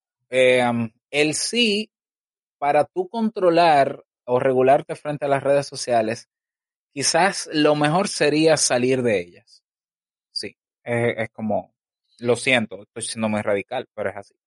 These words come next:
La realidad es que las redes sociales nos dan elementos internos que nos hacen tan dependientes que nosotros podemos irnos un tiempo. Es lo que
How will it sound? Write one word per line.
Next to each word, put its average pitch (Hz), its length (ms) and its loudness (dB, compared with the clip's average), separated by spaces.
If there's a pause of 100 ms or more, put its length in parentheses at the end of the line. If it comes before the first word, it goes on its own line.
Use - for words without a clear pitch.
(580)
La 147 300 0
realidad 143 640 0
es 127 240 -8
que 131 160 -8
las 127 220 -2
redes 131 240 -2
sociales 113 420 -6
nos 120 420 -4 (200)
dan 139 400 -6 (100)
elementos 135 680 -4
internos 110 520 -10 (420)
que 131 80 -8
nos 131 200 -4
hacen 147 280 -4
tan 147 220 -6
dependientes 135 840 -6 (420)
que 139 160 -4
nosotros 151 580 -2
podemos 165 380 0
irnos 107 440 0
un 117 160 -10
tiempo. 95 400 -10 (200)
Es 107 80 -6
lo 123 160 0
que 107 380 -2